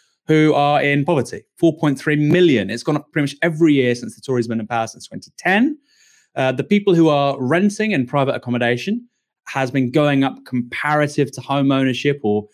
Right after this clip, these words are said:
social housing every year since twenty ten. Ditto rough sleeping, with of, with, of course, the exception of the, the pandemic.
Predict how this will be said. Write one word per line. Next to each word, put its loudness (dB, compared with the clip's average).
social -2
housing -2
every 2
year 2
since -12
twenty -8
ten. -4
Ditto 2
rough 2
sleeping, -2
with 0
of, -4
with, 0
of -6
course, 2
the -2
exception -8
of -6
the, -6
the -6
pandemic. -2